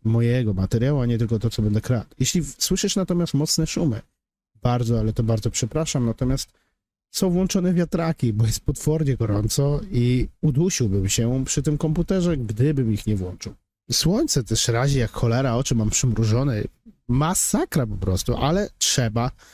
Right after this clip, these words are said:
w końcu coś zrobić swojego, a nie tylko kraść. Na czym będzie polegał ten materiał?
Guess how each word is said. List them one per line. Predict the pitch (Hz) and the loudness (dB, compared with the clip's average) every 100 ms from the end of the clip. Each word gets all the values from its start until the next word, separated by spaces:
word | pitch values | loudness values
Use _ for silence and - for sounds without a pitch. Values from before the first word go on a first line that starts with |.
| _ _ | _ _
w | - | -4
końcu | 180 120 - 113 | -2 -2 -2 0
coś | 120 107 | 0 0
zrobić | 110 107 - | 0 0 0
swojego, | - - 117 170 226 359 | -2 0 2 0 0 0
a | |
nie | 156 113 | 0 0
tylko | 117 - | -2 -2
kraść. | - 101 - - - - - | -2 -4 -6 -8 -10 -20 -4
Na | 381 | 0
czym | 392 359 | 2 2
będzie | 196 160 | 2 0
polegał | 143 127 117 110 | 0 0 0 0
ten | 110 98 | 0 0
materiał? | 92 95 92 | 0 -2 -4